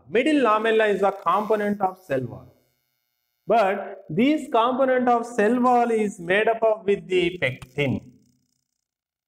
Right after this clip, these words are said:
Very, very important point. Actually, it was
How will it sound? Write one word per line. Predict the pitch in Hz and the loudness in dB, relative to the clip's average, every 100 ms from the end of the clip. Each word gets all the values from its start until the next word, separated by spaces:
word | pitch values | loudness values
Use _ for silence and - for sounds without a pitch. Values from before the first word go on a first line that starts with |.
| _ _ _ _ _ _ _ _ _ _ _ _ _ _ _ _ _ _ - | _ _ _ _ _ _ _ _ _ _ _ _ _ _ _ _ _ _ -16
Very, | 104 131 156 175 | -6 -4 -2 -2
very | 165 156 156 139 | -2 -2 -2 -2
important | 127 123 127 123 123 127 | -4 -2 0 0 -2 -4
point. | 113 113 113 123 - | -4 -4 -6 -10 -10
Actually, | 117 - 147 131 120 - _ _ _ | -10 -10 -6 -4 -4 -6 _ _ _
it | 127 131 | -10 -8
was | 151 143 123 135 135 - | -2 0 2 -2 -6 -14